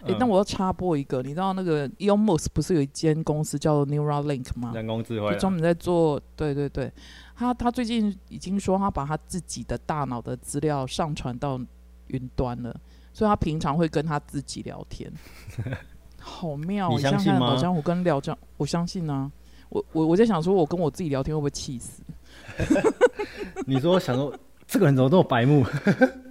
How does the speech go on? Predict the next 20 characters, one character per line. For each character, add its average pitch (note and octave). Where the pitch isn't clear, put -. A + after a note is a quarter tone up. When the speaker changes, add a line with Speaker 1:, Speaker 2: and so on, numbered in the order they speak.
Speaker 1:
不， C#4
这 C4+
个 C#4+
人 B3+
怎 C4+
么 G3
回 G3
答 A3
这 C4+
个 C#4+
问 C#4
题？ F#3+
那 A#3+
我 A3
该 D4+
怎 B3+
么 G3+
拆 B3+
解 F#3+
他？ F3+